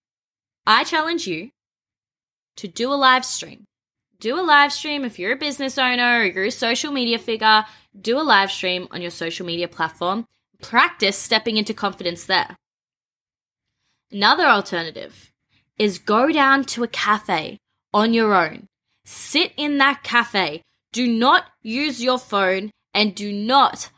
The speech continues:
hide behind a book or anything like that. I just want you to sit there and be confident in your own company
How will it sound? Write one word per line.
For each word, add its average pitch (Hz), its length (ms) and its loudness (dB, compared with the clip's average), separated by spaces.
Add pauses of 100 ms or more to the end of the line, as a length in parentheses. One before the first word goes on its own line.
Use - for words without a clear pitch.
hide 202 300 4
behind 175 440 -2
a 170 40 -6
book 277 580 0
or 190 120 4
anything 190 460 -2
like 185 260 0
that. - 260 2 (200)
I 208 140 4
just 269 260 0
want 214 240 0
you 220 60 -2
to 208 40 0
sit - 380 -2
there - 300 -10 (800)
and 202 160 -2
be 208 140 2
confident 214 920 0 (440)
in 214 160 2
your 208 180 0
own 240 280 4
company 185 720 -2